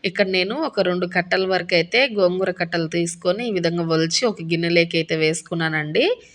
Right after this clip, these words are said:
అలాగే ఒక పది నుండి పదిహేను పచ్చిమిర్చి తీసుకున్నాను. ఒక నాలుగు టమాటోస్ తీసుకొని ఈ విధంగా అయితే నేను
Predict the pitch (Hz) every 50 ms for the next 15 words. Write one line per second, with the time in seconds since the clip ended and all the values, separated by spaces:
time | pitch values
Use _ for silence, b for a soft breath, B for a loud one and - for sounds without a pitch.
0 | b b b b _ _ - 196 202 196 190 196 247 302 359 285 220 226 208 185
1 | 180 185 202 196 185 190 196 196 196 196 196 202 214 208 208 185 180 180 190 208
2 | 190 185 190 220 233 - 220 175 165 - 190 190 185 180 175 - 208 185 180 180
3 | 180 180 180 - 196 175 170 165 160 156 170 214 294 415 466 B B B B B
4 | B B B B B _ _ - 214 208 240 226 226 220 220 214 214 208 202 202
5 | - 196 196 196 202 202 202 202 196 196 196 - 202 190 190 190 - 190 185 214
6 | 277 349 330 233 202 190 190 185 196 196 196 196 190 190 190 190 185 185 175 180
7 | 190 226 302